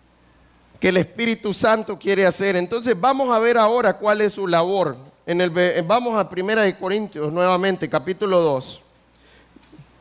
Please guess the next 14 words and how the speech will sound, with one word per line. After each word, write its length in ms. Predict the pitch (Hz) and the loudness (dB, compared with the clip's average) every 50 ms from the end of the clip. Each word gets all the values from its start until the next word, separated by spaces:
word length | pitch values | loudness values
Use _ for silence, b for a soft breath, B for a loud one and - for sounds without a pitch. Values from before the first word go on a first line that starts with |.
| _ _ _ _ _ _ _ _ _ _ - - - - - - - - - - - - - - - - - - - - - | _ _ _ _ _ _ _ _ _ _ -20 -20 -20 -20 -20 -20 -20 -20 -20 -20 -20 -20 -20 -20 -20 -20 -20 -20 -14 -2 0
Y 80 | 135 | 2
vamos 320 | 139 156 170 190 196 196 196 | 4 4 2 2 2 2 2
a 60 | 180 | 4
leer 240 | 170 175 180 190 185 | 4 4 4 4 2
el, 220 | 175 165 160 - - | 2 0 -2 -6 -6
el 240 | 170 160 156 143 139 | -6 -6 -6 -6 -6
doce 380 | 185 208 214 202 - 185 175 | -4 -4 -4 -2 -2 -2 -2
y 80 | 156 143 | -2 -2
trece 420 | - - 190 190 170 - - 147 | -2 0 0 0 0 0 0 0
ahora. 340 | 135 139 143 143 127 110 104 - - _ _ _ _ _ _ _ _ _ _ _ _ _ _ _ _ _ _ _ _ - - _ _ _ _ _ _ _ - | 0 2 0 0 -2 -4 -8 -12 -20 _ _ _ _ _ _ _ _ _ _ _ _ _ _ _ _ _ _ _ _ -20 -20 _ _ _ _ _ _ _ -2
Dice 300 | 147 170 202 180 202 202 | 0 2 2 4 4 2
el 80 | 185 | 2
versículo 580 | 165 175 165 160 - 196 190 - 208 196 185 180 | 2 0 -2 -2 -4 -8 -8 -6 -4 -2 0 2
doce: 400 | 185 190 196 180 - 143 123 | 4 4 2 2 0 -4 -6